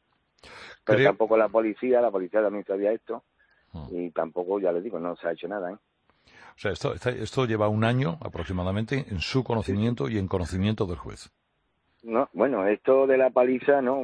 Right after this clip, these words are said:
Speaker 1: porque
Speaker 2: No, lo otro,
Speaker 1: pero
Speaker 2: lo
Speaker 1: va.
Speaker 2: de, lo de las
Speaker 1: <laughs>
Speaker 2: bolsas.
Speaker 1: Sí, sí, lo de las bolsas, sí. Y, y también más cosas, eh, como que había una persona que dijo que el amigo de Mi-, de Miguel Carcaño, que era rumano,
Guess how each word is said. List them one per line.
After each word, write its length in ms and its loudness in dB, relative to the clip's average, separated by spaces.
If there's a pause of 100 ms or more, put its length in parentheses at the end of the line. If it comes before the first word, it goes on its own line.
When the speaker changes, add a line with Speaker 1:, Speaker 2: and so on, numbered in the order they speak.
Speaker 1:
porque 300 -8
Speaker 2:
No, 140 4
lo 80 4
otro, 180 0
Speaker 1:
pero 120 2
Speaker 2:
lo 40 2
Speaker 1:
va. 120 2
Speaker 2:
de, 200 -2
lo 120 -2
de 80 2
las 80 -2
Speaker 1:
<laughs> 20 -4
Speaker 2:
bolsas. 260 -2
Speaker 1:
Sí, 80 2
sí, 260 -2 (480)
lo 120 2
de 80 2
las 120 -2
bolsas, 480 0
sí. 240 -8 (180)
Y, 500 -6 (180)
y 140 -12
también 720 -4
más 160 -4
cosas, 500 0 (880)
eh, 380 -6
como 340 0
que 560 -2
había 340 -2
una 260 -4
persona 600 0
que 320 0
dijo 280 -4
que 160 0
el 100 0
amigo 280 0
de 80 0
Mi-, 340 -4
de 180 -2
Miguel 280 -2
Carcaño, 500 2
que 80 -4
era 160 4
rumano, 460 -2